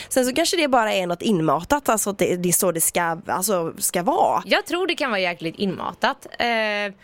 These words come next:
Speaker 2: och för sen är det så här, alltså det finns ju de som verkligen så här, gud, när de har mens blir de dyngkåta.
Speaker 1: Ja, men
Speaker 2: Och så vidare.
Speaker 1: precis.
Speaker 2: Och jag kan ändå nog bli så här, alltså, mm, alltså nej, jag, jag tänder inte på menset som så.
Speaker 1: Nej.
Speaker 2: Men jag skulle absolut inte ha något emot att ligga med någon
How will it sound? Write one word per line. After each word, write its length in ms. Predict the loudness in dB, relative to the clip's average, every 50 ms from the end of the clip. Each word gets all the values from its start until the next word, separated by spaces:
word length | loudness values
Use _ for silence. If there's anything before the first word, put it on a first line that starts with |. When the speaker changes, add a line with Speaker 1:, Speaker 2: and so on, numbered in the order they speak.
| -20 -20 _
Speaker 2:
och 140 | -4 -4 -4
för 140 | -2 -2 0
sen 220 | 2 0 0 2
är 60 | 0 -2
det 60 | -2
så 80 | -2
här, 120 | -2 -2 -2
alltså 160 | -4 -4 -4
det 80 | -4 -4
finns 120 | -4 -2
ju 40 | -2
de 120 | -2 -2
som 100 | -2 -2
verkligen 320 | -4 -4 -4 -4 -6 -6 -6
så 100 | -6 -8
här, 200 | -10 -10 -14 -6
gud, 220 | -4 -2 -2 0
när 60 | -2 -2
de 40 | -4
har 60 | -4
mens 200 | -4 -6 -6 -6
blir 120 | -6 -6 -6
de 240 | -6 -8 -10 -10 -6
dyngkåta. 1160 | -4 -4 -4 -4 -4 -6 -8 -10 -14 _ -14 -10 -8 -6 -6 -6 -6 -8 -12 _ 0 0 2 4
Speaker 1:
Ja, 140 | 2 2 2
men 140 | 2 0 0 0
Speaker 2:
Och 80 | -2 0
så 60 | 0
vidare. 100 | 0 0 0 -2
Speaker 1:
precis. 100 | -6 -8 -14 -12 -4
Speaker 2:
Och 120 | -2 2
jag 220 | 2 2 2 0 -2
kan 80 | -4 -4 -2 -2 -2 -2
ändå 120 | -2 -2
nog 100 | -4 -2
bli 160 | -2 -4 -4
så 100 | -2 -4
här, 200 | -6 -6 -6 -12 -18 _ _ _ _
alltså, 300 | -8 -6 -2 -2 -2 -2 -4 -8 _ -20 -20 -20 -20 -20 -20 _ _ _ -16 -10
mm, 400 | -8 -6 -4 -4 -4 -4 -4 -6 -8 -6
alltså 220 | -6 -4 -2 -2 -2
nej, 380 | 0 0 0 0 -2 -2 -4
jag, 180 | -4 -4 -2 -2
jag 240 | -2 -4 -4 -6 _
tänder 560 | -2 0 0 2 2 0 0 0 0 0 0
inte 340 | 0 -2 -4 -2 -2 -4 -4
på 140 | -2 -2 -2
menset 760 | 0 0 -2 -2 -2 -4 -4 -6 -6 -6 -6 -8 -8 -6 -6
som 200 | -6 -4 -4 -4 -4
så. 360 | -4 -2 0 0 0 -2 0 0
Speaker 1:
Nej. 360 | 2 2 4 2 2 0 0
Speaker 2:
Men 100 | -2 -2
jag 100 | -2 -4
skulle 260 | -4 -4 -4 -2 -2
absolut 300 | -4 -4 -4 -6 -6 -4
inte 100 | -4 -4
ha 40 | -4
något 180 | -4 -4 -4 -4
emot 240 | -4 -4 -4 -4 -6
att 60 | -6
ligga 360 | -6 -8 -8 -6 -6 -4 -4
med 120 | -2 -2
någon 300 | -2 -2 -2 -2 -4 -6